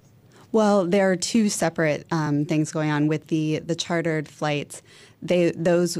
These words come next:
you know, stopped at Secretary Price. They didn't go above him to the White House for approval. The White House said they don't, um, they don't deal with those. With the, the military flights, um, it's been reported that those are something that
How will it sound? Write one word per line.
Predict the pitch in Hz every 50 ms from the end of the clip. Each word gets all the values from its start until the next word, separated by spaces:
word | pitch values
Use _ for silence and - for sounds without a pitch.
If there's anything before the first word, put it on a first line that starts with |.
| - -
you | 160 180 170
know, | 151
stopped | 135 - - - 160 143 156 - - -
at | 143 139 - -
Secretary | - 156 135 - - 135 - - - - -
Price. | - - - 156 147 - -
They | - 151 147 147 143 139
didn't | 143 165 151 147 - -
go | 165 151 147 147 143 135 -
above | 139 151 135 151 143 139 131
him | 156 156 143 147
to | 147 - 160
the | 151 147
White | 135 147 143 139
House | 151 151 135 135 131 - -
for | - - 160 147 143 143 143 135 131 - - - - -
approval. | - 170 165 - - 165 151 139 143 143
The | 143
White | 135 143 143
House | 151 143 139 143
said | - - 147 143
they | 139 147 147
don't, | 139 - 147 135 139 - - - _ _ -
um, | 160 151 143 143 151 160 156
they | - - 160 156
don't | - 147 135 -
deal | 151 - 143 160 -
with | 147 147 - -
those. | - - - - 185 - - - - - - - - -
With | - 185 190 180 175 180 -
the, | - 190 175 175 175 170
the | - - 160 175
military | 175 180 208 226 254 277 - 220 180 160 160
flights, | - - 165 156 147 147 143 - - - - -
um, | - 160 151 151 143 -
it's | - - - - _ _ -
been | - 175 165 165
reported | 156 147 147 - 175 156 156 143
that | 143 151 143
those | - 160 156 147 147 - -
are | 147 143 147
something | 147 - - 156 143 143 135 - 151 143 139 139 135 - -
that | 147 139 156 147 139 143 139 - _